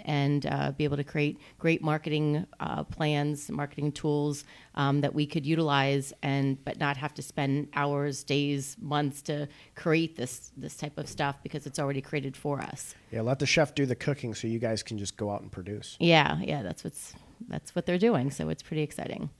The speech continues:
Speaker 2: What do you think of the market right now? I get this question ten times a day now because the market's shifting slightly. I have my thoughts.
Speaker 1: Yeah.
Speaker 2: I'll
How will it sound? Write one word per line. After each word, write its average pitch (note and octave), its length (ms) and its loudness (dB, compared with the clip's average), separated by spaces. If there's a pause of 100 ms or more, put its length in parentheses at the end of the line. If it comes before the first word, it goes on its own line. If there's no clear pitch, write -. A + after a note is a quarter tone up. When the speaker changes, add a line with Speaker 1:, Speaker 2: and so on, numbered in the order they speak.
Speaker 2:
What D#3 180 8
do G#3+ 60 12
you G#3+ 60 10
think A3 140 6
of G#3 40 6
the F#3+ 60 8
market F#3+ 280 6
right G#2+ 180 4
now? E2 220 -8 (380)
I B2 60 -6
get C3+ 120 -2
this C#3 140 -2
question C#3 520 0 (760)
ten F3+ 180 2
times D3+ 260 0
a A#2 60 -2
day A#2 180 2
now F2+ 200 -2
because F#2+ 260 -6
the G#2+ 80 -4
market's G#2+ 380 -2
shifting A2 520 -4
slightly. F#2+ 640 2
I A#2 200 -2 (120)
have F#2+ 200 -6
my F#2+ 180 -4
thoughts. - 320 -2
Speaker 1:
Yeah. F#2 80 -2
Speaker 2:
I'll F2+ 120 -8